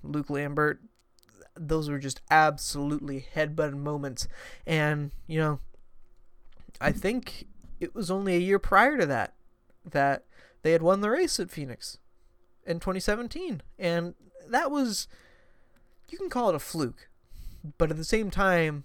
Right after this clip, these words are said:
they called that strategy perfect, and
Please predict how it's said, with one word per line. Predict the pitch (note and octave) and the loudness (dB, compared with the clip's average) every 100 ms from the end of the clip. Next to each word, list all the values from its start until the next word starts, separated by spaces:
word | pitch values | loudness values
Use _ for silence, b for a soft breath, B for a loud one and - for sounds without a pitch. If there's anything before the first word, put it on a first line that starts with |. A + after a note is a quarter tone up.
| - | -6
they | - B3 | -2 0
called | - G#3+ | 0 4
that | F#3+ | 4
strategy | - F3+ F3 E3 D3 | 4 4 6 4 -2
perfect, | - - F#3+ - F#3+ - - b b b b b | -4 0 0 0 -2 -4 -12 b b b b b
and | D#3 D3+ D3 C#3+ | -2 0 0 -2